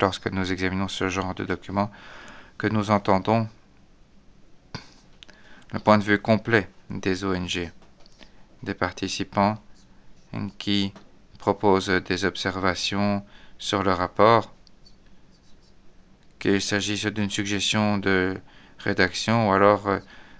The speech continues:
que ce soit plus large sur l'importance de souligner certaines questions qui relèvent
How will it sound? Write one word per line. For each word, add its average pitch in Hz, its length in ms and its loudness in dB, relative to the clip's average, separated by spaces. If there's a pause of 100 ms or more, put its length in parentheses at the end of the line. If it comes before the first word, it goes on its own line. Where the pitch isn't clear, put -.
(100)
que - 80 -10
ce 101 60 -4
soit 101 280 0
plus 95 240 -2
large 101 500 4
sur - 280 -4
l'importance 98 520 0
de 98 100 -2
souligner 98 440 -2
certaines 95 540 -2
questions 98 360 -6
qui 101 140 -8
relèvent 95 480 0